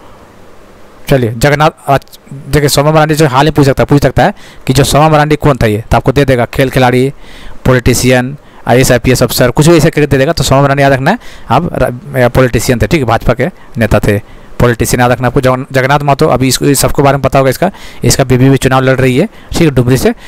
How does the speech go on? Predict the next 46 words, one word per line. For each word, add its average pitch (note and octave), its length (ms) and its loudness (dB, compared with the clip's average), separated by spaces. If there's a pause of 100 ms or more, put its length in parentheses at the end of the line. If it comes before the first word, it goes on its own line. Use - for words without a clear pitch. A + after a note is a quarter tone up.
(340)
ठीक G3+ 120 0
है, C3 100 0
तो - 320 -8
ये B2+ 40 4
पता C3+ 200 2
होगा, C#3+ 140 4
शिक्षा C3+ 260 0
मंत्री C3+ 280 -2
थे - 400 -2 (160)
जगन्नाथ B2 240 2
महतो, C3+ 260 0
ये C3+ 80 4
पता - 200 -2
ही C3 60 4
होगा। D3+ 200 2 (340)
छः D3+ 180 0
अप्रैल C3+ 180 0
दो B2+ 80 0
हज़ार, C3 440 -2
छः C#3 140 2
अप्रैल D3+ 200 0
दो C3+ 100 2
हज़ार B2+ 80 2
तेईस B2+ 240 0
को E3 100 0
इसका E3 260 -2
चेन्नई B2+ 280 -2
में F3 140 0 (300)
इलाज B2 200 2
के C3+ 60 -2
दौरान B2+ 180 2
इसका C3+ 160 -4
निधन A2+ 220 0
हो G#2+ 60 0
गया G#2 120 -2
था, - 80 -2
ठीक C3+ 180 2
है। A3+ 80 2 (360)
ये D3 180 4 (120)
विधानसभा C3+ 400 2
से C3 120 -4
लगातार C3 300 2
तीन C3+ 120 2
बार C#3 100 2
विधायक B2+ 300 2
रहे, D#3+ 200 2